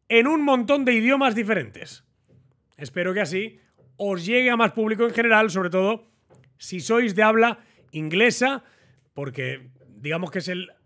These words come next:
idioma que se habla más en todo el mundo. Así que si eres nuevo en este canal y hablas inglés, bienvenido a la casa de las noticias del Barça. Y ahora sí, vamos con el Barça,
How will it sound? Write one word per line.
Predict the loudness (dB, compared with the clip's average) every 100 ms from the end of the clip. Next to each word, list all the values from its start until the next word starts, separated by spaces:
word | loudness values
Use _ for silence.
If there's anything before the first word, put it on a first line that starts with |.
| _
idioma | -10 -4 -2 -2
que | -2
se | -2
habla | 0
más | 0 -2 -6 -6
en | -4 -2
todo | 0 0
el | 2
mundo. | -2 -4
Así | -8 -8
que | -2 -2 0
si | 0
eres | 0 0
nuevo | 0 2 2
en | 0
este | -2
canal | -4 -2 -2 -2
y | -2 0
hablas | 0 0 -4 -10 _ _ _ _
inglés, | -12 -2 0 0 0 -10 _ _ _ _ _ _ _
bienvenido | -6 0 0 2 0 0 -2 -2 -10 _ _ _
a | -10
la | -6
casa | -2 0 2
de |
las | 2
noticias | -2 -4 -2 -2 -4 -16 -20 -20 -16
del | 0 2 2
Barça. | -2 -8 2
Y |
ahora | 6 6 6 2
sí, | 0
vamos | 0 0 -2 -4
con | -4 -2 -2
el | -4 0
Barça, | 2 4 4 4 0 -4 -4 -6